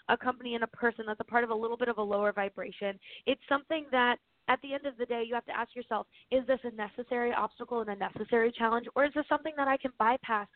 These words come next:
so I can reach my highest and greatest good at a faster pace? This is someone that might not necessarily work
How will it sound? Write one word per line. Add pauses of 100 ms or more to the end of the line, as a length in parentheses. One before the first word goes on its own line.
(300)
so
I
can (100)
reach
my
highest
and
greatest
good (260)
at
a
faster
pace?
This
is
someone
that
might (320)
not
necessarily (120)
work